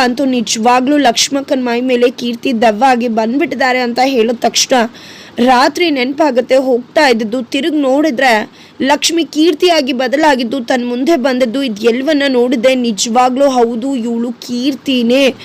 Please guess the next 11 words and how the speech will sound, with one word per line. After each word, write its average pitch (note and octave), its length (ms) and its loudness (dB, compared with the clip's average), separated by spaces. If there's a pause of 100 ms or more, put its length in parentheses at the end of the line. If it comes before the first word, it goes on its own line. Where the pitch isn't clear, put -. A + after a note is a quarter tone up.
(440)
ಹಾಗಿದ್ರೆ D#4 440 4
ಲಕ್ಷ್ಮಿ D4+ 460 4
ಮೈ D4+ 200 2
ಮೇಲೆ D4 280 2
ಕೀರ್ತಿ D#4 440 0
ಬಂದ್ಬಿಟ್ಟಿದ್ದಾಳ C4 640 2
ಅಂತ. G#3+ 280 0 (440)
ಹಾಗಿದ್ರೆ F4+ 460 2
ಇಲ್ಲಿ E4+ 180 4
ಲಕ್ಷ್ಮಿ D#4+ 520 2
ಕೂಡ D#4 240 0